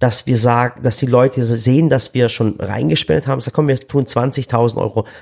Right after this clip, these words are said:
sofort reinspenden und, und ihr könnt auch den Rest voll machen.“ Und dann kam wieder so ein Mist, wo ich dann einfach denke, „Das gibt's doch nicht, oder?“ Dann sagen sie, da hat einer geschrieben, „Die fehlen, die verdienen Millionen und warum tun sie nur zwanzig, äh, äh, äh, tausend rein?“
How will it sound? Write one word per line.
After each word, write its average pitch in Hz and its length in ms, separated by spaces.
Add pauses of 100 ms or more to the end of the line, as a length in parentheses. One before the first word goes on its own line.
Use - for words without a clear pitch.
sofort 156 380
reinspenden 175 640 (380)
und, 139 300
und 135 180
ihr 139 80
könnt - 220
auch 101 80
den 117 100
Rest 104 240
voll 104 160
machen.“ 92 300 (420)
Und 143 100
dann 160 120
kam 160 260
wieder 160 200
so 143 140
ein 131 180
Mist, 139 280
wo 135 80
ich - 200
dann 131 180
einfach 127 220
denke, 131 340
„Das - 220
gibt's - 300
doch 104 160
nicht, 101 200
oder?“ 123 200 (540)
Dann 127 140
sagen 135 260
sie, 123 200 (280)
da 117 80
hat - 100
einer 202 240
geschrieben, 175 520 (280)
„Die 143 80
fehlen, 185 480
die 135 100
verdienen 151 480
Millionen 156 800
und 135 200
warum 147 260
tun 143 200
sie 131 80
nur 135 100
zwanzig, - 580
äh, 117 140
äh, 110 440
äh, 104 40
tausend 110 460
rein?“ 101 80